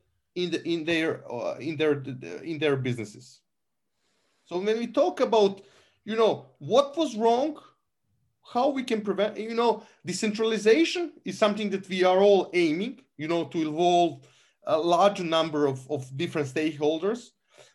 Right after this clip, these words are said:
But if we decentralize without clear hierarchy, then we,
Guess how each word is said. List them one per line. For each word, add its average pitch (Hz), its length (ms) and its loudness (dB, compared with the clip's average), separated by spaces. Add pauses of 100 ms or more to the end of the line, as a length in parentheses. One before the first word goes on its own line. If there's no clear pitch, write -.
But 190 280 0 (460)
if 196 200 -4
we 214 120 -4
decentralize 208 800 0
without 262 600 0 (160)
clear 254 360 0 (180)
hierarchy, 160 720 0 (640)
then 202 240 0
we, 208 280 -6